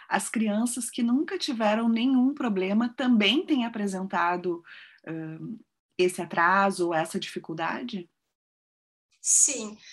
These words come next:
Speaker 2: ah, nesse nível de processo de alfabetização, sim. Por quê? Porque isso nós estamos falando de crianças que já estão,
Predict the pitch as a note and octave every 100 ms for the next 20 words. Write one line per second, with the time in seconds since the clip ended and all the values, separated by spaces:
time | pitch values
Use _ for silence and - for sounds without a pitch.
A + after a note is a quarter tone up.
0 | - - B3 A#3+ A#3 A#3 A#3 - C4+ C4
1 | C4 D4 C#4+ C4+ C4 C4 A#3+ A3 A#3 A#3
2 | A#3+ A#3+ - B3+ - - - A#3+ A#3 A#3+
3 | A3+ A3+ A3 A3 - A#3+ D4 - D#4 A#3+
4 | G#3+ - - - _ D4 D4 C#4+ C#4+ A#3+
5 | A#3+ - C#4 B3 - B3+ D#4 D#4+ D#4 D4+
6 | D4+ D4+ C4+ C#4 C4+ C#4 C4 C4 D#4+ -
7 | D4+ - D4 C#4+ C#4+ - _ _ _ _
8 | - - - C4 F#4 - - D4+ E4+ G4